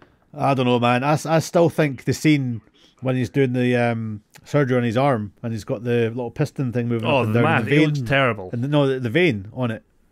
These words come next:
Speaker 1: When he's
Speaker 2: Oh, the, the arm looks
Speaker 1: Yeah.
Speaker 2: great. The mask looks terrible.
Speaker 1: Well, that's, well, yeah. The, the,
Speaker 2: When
Speaker 1: the,
Speaker 2: he's doing
Speaker 1: the,
Speaker 2: his
Speaker 1: well,
Speaker 2: eye.
Speaker 1: it was a ro-, it wasn't, it was animatronic, wasn't it? They used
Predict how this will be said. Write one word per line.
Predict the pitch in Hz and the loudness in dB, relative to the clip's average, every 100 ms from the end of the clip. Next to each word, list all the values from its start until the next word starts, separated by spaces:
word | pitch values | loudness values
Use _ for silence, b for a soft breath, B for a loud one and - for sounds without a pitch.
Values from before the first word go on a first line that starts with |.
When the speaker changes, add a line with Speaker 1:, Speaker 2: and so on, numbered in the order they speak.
| _ _ _ _ _ _ _ _ _ | _ _ _ _ _ _ _ _ _
Speaker 1:
When | 117 | -4
he's | 117 - | -4 0
Speaker 2:
Oh, | 160 123 | 0 0
the, | 143 160 | -2 -2
the | 135 | -4
arm | - 151 226 190 | -2 2 4 4
looks | 131 127 | 2 4
Speaker 1:
Yeah. | 185 | 4
Speaker 2:
great. | 151 170 113 | 4 2 0
The | |
mask | 110 160 180 - - - | 0 0 0 -4 -8 -8
looks | 131 - | -8 -6
terrible. | - 127 147 95 87 | -2 2 2 -2 -2
Speaker 1:
Well, | - | 0
that's, | 208 - - | 0 -2 2
well, | 190 | 4
yeah. | 151 160 110 | 6 4 2
The, | 117 | -2
the, | 131 | -2
Speaker 2:
When | 135 | 0
Speaker 1:
the, | 135 | 0
Speaker 2:
he's | 113 | 4
doing | 143 | 4
Speaker 1:
the, | 120 | 4
Speaker 2:
his | 110 | 4
Speaker 1:
well, | 127 240 214 | 4 4 4
Speaker 2:
eye. | |
Speaker 1:
it | |
was | 196 | 2
a | 190 | 2
ro-, | 196 | 2
it | 180 | 0
wasn't, | 185 220 160 | -2 -2 -2
it | |
was | 139 | 0
animatronic, | 202 156 - 196 156 - | 0 0 0 -2 -2 -4
wasn't | 185 143 | -4 -4
it? | 117 | -4
They | 117 | -2
used | 123 101 - | -2 -2 -8